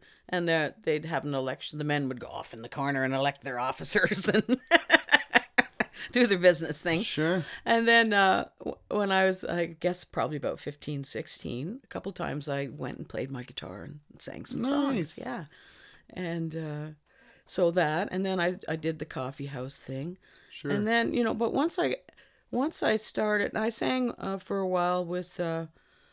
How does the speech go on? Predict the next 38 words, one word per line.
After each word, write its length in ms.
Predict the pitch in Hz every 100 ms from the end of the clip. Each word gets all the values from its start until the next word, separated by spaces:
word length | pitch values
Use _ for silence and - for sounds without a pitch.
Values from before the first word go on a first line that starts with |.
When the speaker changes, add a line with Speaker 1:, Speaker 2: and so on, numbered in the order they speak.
| _ _ _ -
Speaker 1:
um, 600 | 151 147 143 139 143 139 -
just 280 | 220 - -
a 60 | -
fun 400 | - 185 180 165
little 220 | 165 165
jug 360 | 143 156 160 175
band 280 | 151 135
we 140 | 131 139
had 360 | 147 135 123 -
called 340 | - 131 135
the 140 | 139 135
Scugog 600 | - - 175 160 151 147
River 280 | 139 151 147
Bottom 380 | 139 131 135 135
Band. 420 | 131 131 135 151
Speaker 2:
<laughs> 340 | 151 - 180 -
That's 440 | 156 151 151 -
Speaker 1:
And 220 | 180 143
Speaker 2:
cool. 80 | 139
Speaker 1:
if 200 | 190 190
my 160 | 185 180
friend 380 | - 202 202
John 280 | 170 175 175
Steele 360 | - - 175 170
from 180 | - 156
way 140 | 147
back 340 | 143 131 135 143
in 60 |
the 80 | 135
day 220 | 120 120 131
is 140 | 127
listening, 520 | 127 123 - 127 123
like, 220 | 131 139 151
he 120 | 156
was 140 | 151
part 300 | - 147 143
of 40 | 139
that. 320 | 113 117